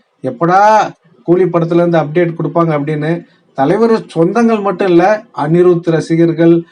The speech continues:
லோகேஷ் கனகராஜ் ரசிகர்கள், சத்யராஜ், நாகார்ஜுனா, அமீர் கான், உபேந்திரா, சோபின் சாகர், ஸ்ருதிகாசன், பூஜா ஹெக்டே, இவங்களுடைய ரசிகர்களும் எதிர்பார்த்து கொண்டு, இவங்க மட்டும் இல்ல,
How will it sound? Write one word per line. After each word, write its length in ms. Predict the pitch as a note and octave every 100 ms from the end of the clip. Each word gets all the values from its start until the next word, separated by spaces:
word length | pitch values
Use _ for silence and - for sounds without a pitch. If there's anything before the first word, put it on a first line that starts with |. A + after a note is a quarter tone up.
| _ _
லோகேஷ் 520 | D3 E3 E3+ F3+ E3+
கனகராஜ் 500 | E3+ E3 E3 D#3+ D#3+
ரசிகர்கள், 680 | D#3+ D3+ E3+ E3 E3 E3 E3
சத்யராஜ், 580 | D#3+ E3+ E3+ E3 E3 E3 - - _ _ _ _ _ _ _
நாகார்ஜுனா, 840 | D#3 D#3 E3 E3 D3+ D3+ D#3+ D#3+ - - _ _ _ _ _ -
அமீர் 320 | D3+ F3 D#3
கான், 420 | D#3+ D#3 D#3+ - _ _ _ _ _ _ - D3
உபேந்திரா, 580 | E3 E3+ D#3+ D#3 D#3+ D#3 - _ _ _ _
சோபின் 340 | D#3+ E3 E3+ E3
சாகர், 500 | E3 D#3 D#3+ E3 - _
ஸ்ருதிகாசன், 760 | F3+ E3+ F#3 F3 E3+ E3+ E3 E3+ E3+ _ _ _ _ _ _ _
பூஜா 220 | F3+ F3+ F3
ஹெக்டே, 260 | E3+ E3+ D#3 E3+
இவங்களுடைய 460 | A3+ G#3 F#3 F#3
ரசிகர்களும் 800 | E3 D3 E3 D#3+ C#3 C#3+ D3+ E3 - _ _ -
எதிர்பார்த்து 480 | C#3 C#3 D3 C3+
கொண்டு, 280 | C#3+ C3+ D3
இவங்க 280 | D#3+ G3 A3+
மட்டும் 240 | G#3 E3+
இல்ல, 340 | D#3+ E3 F#3+